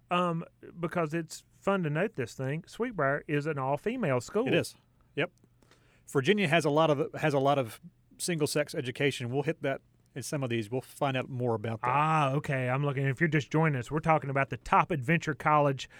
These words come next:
Speaker 1: tournament that's going on, sponsored by Enrock's Outdoor Adventures in Blue Ridge Outdoors magazine. You can vote, too, by just going to blue ridge outdoors dot com, top adventure college twenty twenty-one, to play along.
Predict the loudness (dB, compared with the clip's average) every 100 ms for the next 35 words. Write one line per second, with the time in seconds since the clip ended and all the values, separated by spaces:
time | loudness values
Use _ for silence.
0 | -20 -16 -4 4 6 8 4 2 -2 0
1 | 2 4 4 2 0 -2 0 0 0 2
2 | 2 2 2 4 2 0 -8 _ 2 2
3 | 2 0 0 -2 0 -2 0 -2 -4 -8
4 | -20 -6 2 4 4 0 -2 2 6 6
5 | 4 2 0 -2 0 0 0 0 0 0
6 | 0 2 2 2 -4 -2 -2 0 0 2
7 | 2 2 0 2 2 2 -2 -6 -4 -2
8 | -2 -2 0 0 0 0 -2 -2 -2 -2
9 | -6 -20 -12 0 2 2 -2 -2 -2 0
10 | 2 2 0 -6 -4 -6 -6 -8 -4 -2
11 | -2 -4 -8 -6 -4 -4 -4 -4 -2 -2
12 | -2 -4 -2 0 2 2 2 2